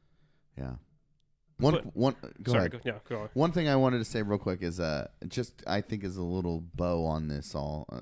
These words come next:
Speaker 1: so say anything you need to say now.
Speaker 2: Okay.
Speaker 1: Um, anything?
Speaker 2: No.
Speaker 1: Okay. The, there's this, there's this young guy at work. He's young, um, and he's, like, twelve years younger than me.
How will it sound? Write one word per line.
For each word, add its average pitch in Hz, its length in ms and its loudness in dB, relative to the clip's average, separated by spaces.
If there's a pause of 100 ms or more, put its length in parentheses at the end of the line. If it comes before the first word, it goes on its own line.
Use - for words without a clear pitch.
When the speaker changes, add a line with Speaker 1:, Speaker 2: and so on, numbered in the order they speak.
Speaker 1:
so - 160 -12
say 76 180 -8
anything 82 260 -2
you 76 80 -2
need 73 120 -4
to 69 60 -10
say 69 160 -10
now. 60 160 -8
Speaker 2:
Okay. 62 140 -8 (440)
Speaker 1:
Um, 71 380 -4 (320)
anything? 95 280 -8 (220)
Speaker 2:
No. 120 140 -14 (120)
Speaker 1:
Okay. 78 320 -4 (320)
The, 92 400 0
there's 98 200 -4
this, 101 260 -6
there's 90 220 -2
this 95 200 -4
young 98 220 -2
guy 82 240 -2
at 50 100 -4
work. 69 340 -6 (200)
He's 90 180 -4
young, 69 260 -8 (500)
um, 64 320 -8 (340)
and 71 460 -8 (100)
he's, 80 460 -10
like, - 260 -12 (300)
twelve 69 340 -12
years 80 300 -6
younger 78 240 -6
than 90 160 -8
me. 98 160 -10